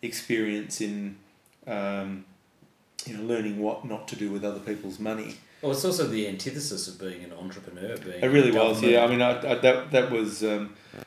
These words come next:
Speaker 1: that was the last time I ever had a job. You know, I got, I got a job, I think, in, coming out of that, uh, Monash double degree program in nineteen ninety-two until sort of nineteen ninety, uh, when it would have been nineteen ninety-four, I think I would have finished that as a four-year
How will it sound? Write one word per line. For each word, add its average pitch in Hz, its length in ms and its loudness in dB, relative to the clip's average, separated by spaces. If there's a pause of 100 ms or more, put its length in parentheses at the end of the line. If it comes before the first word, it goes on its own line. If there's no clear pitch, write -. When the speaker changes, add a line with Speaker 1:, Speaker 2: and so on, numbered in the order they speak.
(120)
Speaker 1:
that 113 120 0
was 107 180 -4
the 104 80 -4
last 110 320 0
time 107 180 -4
I 107 160 -2
ever 104 200 -4
had 107 120 -4
a 104 60 -4
job. 110 420 -2
You 113 100 -8
know, 107 100 -4
I - 20 -4
got, 107 160 -2
I 113 80 -4
got 107 140 -4
a 101 80 -6
job, 104 220 -6
I 107 80 -2
think, 107 140 -8
in, 107 220 -6
coming 110 240 -8
out 101 100 -6
of 101 140 -6 (200)
that, 107 80 -6
uh, 98 160 -6 (540)
Monash 107 520 -6 (100)
double 104 180 -6
degree 104 340 -4
program 101 360 -8
in 104 120 -6
nineteen 104 360 -6
ninety-two 104 600 -4
until 104 480 -6 (580)
sort - 120 -18
of 98 80 -8
nineteen 101 520 -6
ninety, 98 580 -8 (220)
uh, 98 380 -10
when - 20 -12
it 107 60 -12
would 101 100 -10 (100)
have 95 40 -18
been 104 260 -8
nineteen 101 180 -8
ninety-four, 104 680 -4
I 101 100 -10
think 101 160 -10
I 101 80 -8
would 98 200 -8
have - 100 -18 (340)
finished 101 300 -10
that 104 300 -4
as 101 100 -14
a 92 60 -16 (320)
four-year 101 400 -4